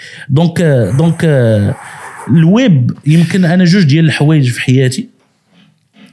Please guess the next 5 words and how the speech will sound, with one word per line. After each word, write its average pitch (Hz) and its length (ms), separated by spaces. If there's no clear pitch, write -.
كان، 151 260
كان - 280
عندهم 139 460
واحد 120 300
ال-، 120 260